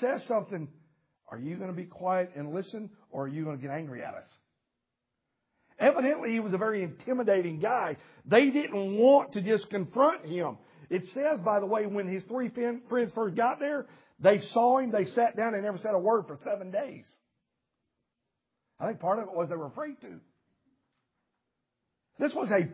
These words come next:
powerful man, a man's man. So you can be all of these things, gentlemen, and be a man. You can stand up for what's right.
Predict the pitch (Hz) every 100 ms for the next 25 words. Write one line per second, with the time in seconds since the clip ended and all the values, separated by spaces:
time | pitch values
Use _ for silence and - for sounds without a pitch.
0 | - - 233 233 247 208 - 190 180 -
1 | - 185 180 160 175 220 247 254 247 240
2 | - - - 135 185 185 123 - - -
3 | _ _ _ _ _ _ _ _ _ _
4 | _ _ _ _ _ _ _ - 302 269
5 | 330 302 233 277 330 285 277 247 214 214
6 | 170 - 330 349 285 208 - - _ _
7 | _ _ _ _ 123 180 226 269 285 240
8 | - _ _ _ 208 170 294 285 226 294
9 | 320 269 - - _ _ _ _ _ _
10 | _ _ _ _ _ _ _ _ _ _
11 | _ _ 247 269 185 - 269 285 262 330
12 | 339 285 240 202 175 190 269 233 151